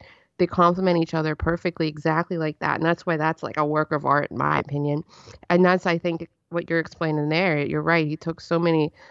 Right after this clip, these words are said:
undertones and points and all these little pieces. And at this point, you're listening to that, any track in Dominion, you're like, "Okay, what belongs where at this point?" Because it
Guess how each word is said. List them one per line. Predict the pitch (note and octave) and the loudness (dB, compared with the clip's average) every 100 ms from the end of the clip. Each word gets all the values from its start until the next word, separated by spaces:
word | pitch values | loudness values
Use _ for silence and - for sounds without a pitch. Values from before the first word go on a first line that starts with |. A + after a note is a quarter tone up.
| _ | _
undertones | D3+ F3+ E3 - D3 C#3+ | 2 2 2 -2 -4 -4
and | C#3+ - | -6 -8
points | - F#3+ E3 - | 0 2 2 0
and | D3 C#3 - _ _ _ _ _ - - | -2 -2 -6 _ _ _ _ _ -6 4
all | F3+ | 4
these | F#3+ E3+ | 4 2
little | F3 E3+ | 0 -2
pieces. | - G#3+ G#3 F3 E3 | -2 -2 2 2 4
And | E3+ | 4
at | E3 - - _ - | 4 2 -2 _ 2
this | G3+ - | 2 4
point, | F3+ D3+ | 2 4
you're | E3 | 2
listening | G3+ - E3 D#3+ | 0 2 2 2
to | |
that, | D#3 D3+ - - - _ | -2 -4 -6 -16 -20 _
any | E3 G#3+ F#3 | 4 4 2
track | - F#3+ E3 D3+ D#3+ | 2 2 2 0 -4
in | C#3+ D3 D3 | -4 -4 -4
Dominion, | D3 D#3 G3+ D#3+ D3+ | -2 -2 -2 -2 -4
you're | |
like, | D#3 - | -6 -8
"Okay, | - D#3 - - - | -8 -10 -10 -20 -12
what | C#3 D3+ - | -2 0 2
belongs | F3+ E3 D#3 D3+ D3 | 2 6 4 2 -2
where | C3+ E3+ | 0 0
at | C#3+ | -2
this | D#3 - | -6 -6
point?" | D#3+ C3+ | -6 -4
Because | D#3 D#3+ D3 | -2 0 2
it | D3+ | 0